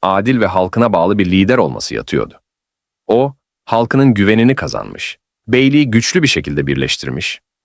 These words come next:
ve oğlunu hem bir asker hem de bir lider olarak yetiştirmişti. Osman Gazi'nin naaşı, vasiyeti üzerine Bursa'daki Gümüşlü Kümbet'e defnedildi. Bugün Osman Gazi'nin türbesi, Osmanlı Devleti'nin temellerini atan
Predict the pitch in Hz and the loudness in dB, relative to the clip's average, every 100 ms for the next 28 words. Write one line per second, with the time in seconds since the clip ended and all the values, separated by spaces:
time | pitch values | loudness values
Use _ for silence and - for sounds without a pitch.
0 | - - 117 117 117 123 135 _ _ - | -2 2 2 4 4 2 -2 _ _ -2
1 | 196 165 - 139 - - - _ _ _ | 2 2 0 -2 -4 -6 -8 _ _ _
2 | _ 151 170 160 139 117 117 120 87 57 | _ 0 2 2 4 4 4 4 0 -2
3 | 50 - 71 - - 50 - - _ _ | -6 -4 -4 -4 -6 -8 -10 -12 _ _
4 | _ _ _ _ - 123 - 160 139 117 | _ _ _ _ -2 0 2 2 2 2
5 | 110 110 107 90 92 101 98 - 131 139 | 0 0 2 2 2 2 0 0 -2 -2
6 | _ - 107 - 127 160 120 90 80 80 | _ -2 -2 2 2 4 2 2 0 2
7 | 113 123 87 78 - 92 117 - 147 151 | 0 2 -2 -2 -2 2 2 2 0 2
8 | 135 123 147 117 - 60 - - - _ | 2 2 0 0 -2 -8 -8 -16 -20 _
9 | _ _ _ _ _ 123 123 120 120 _ | _ _ _ _ _ 0 2 2 0 _
10 | - 135 - 151 127 107 101 113 113 - | -2 -2 2 2 2 2 2 2 2 0
11 | 87 87 - 139 _ _ _ 110 - 139 | 0 -2 -2 -4 _ _ _ -4 0 2
12 | 139 110 95 95 113 131 127 104 101 101 | 2 2 0 0 2 2 2 0 2 2
13 | 110 120 - 92 | 2 0 0 -4